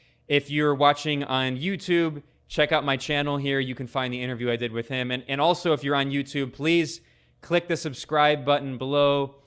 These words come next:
And of course, anyone who wants to support this show, you can go to patreon dot com slash multipolarista.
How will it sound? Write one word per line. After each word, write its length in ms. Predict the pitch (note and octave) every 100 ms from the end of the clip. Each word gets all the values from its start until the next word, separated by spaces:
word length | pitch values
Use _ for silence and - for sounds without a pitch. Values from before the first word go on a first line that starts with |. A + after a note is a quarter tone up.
| _ _ _ -
And 300 | D3 C#3+ C#3+
of 120 | -
course, 260 | E3 D3+
anyone 360 | D#3 E3+ D#3+ D#3+
who 80 | D3+
wants 220 | D3 C3+
to 80 | D3
support 400 | C#3 - E3+ E3
this 140 | D#3
show, 300 | - D#3 D3
you 140 | C#3 C3+
can 140 | C#3+
go 180 | C#3 C3+
to 160 | C3+
patreon 680 | B2 C#3 C#3 C#3 C3+ B2+ B2
dot 160 | A#2 A#2
com 340 | B2 A#2+ A#2
slash 560 | A2 - C#3+ C3+ - -
multipolarista. 1000 | B2+ B2 B2 A#2+ A#2 C#3 C#3+ - C3+